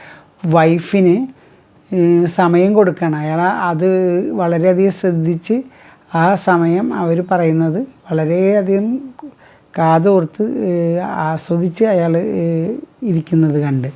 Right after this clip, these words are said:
അതായത് കമ്മ്യൂണിക്കേഷൻ. അപ്പോൾ അതും വളരെ ഇമ്പോർട്ടൻ്റ് ആണ്. ഒരു ജീവിതത്തിൽ ഓപ്പൺ കമ്മ്യൂണിക്കേഷൻ, ഏം, പാർട്ട്ണറായിട്ട് ഉണ്ടായിരിക്കണം. അല്ലാതെ ദേഷ്യപ്പെട്ട് അങ്ങനെ ഒച്ച വെച്ചിട്ട് കാര്യമൊന്നുമില്ല.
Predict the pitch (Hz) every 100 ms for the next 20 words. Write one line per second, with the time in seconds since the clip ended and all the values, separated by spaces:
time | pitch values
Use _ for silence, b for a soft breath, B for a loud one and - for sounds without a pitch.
0 | B B B B - 170 208 202 233 214
1 | 185 175 160 160 - 147 - b b b
2 | b 180 208 196 220 233 208 196 202 190
3 | 180 160 180 175 165 151 160 175 165 170
4 | 156 160 151 165 190 277 b b b _
5 | 175 175 175 - 214 233 302 - _ _
6 | _ _ _ _ _ - 180 165 165 156
7 | 165 156 - 180 233 277 - _ 262 165
8 | 156 156 156 151 156 - 156 156 156 165
9 | 165 143 175 277 208 165 156 143 139 139
10 | 135 147 B B B B B B 175 165
11 | 160 151 185 180 170 156 190 185 160 -
12 | 180 202 170 160 160 165 175 151 - 170
13 | 147 156 143 180 196 190 165 160 143 135
14 | 135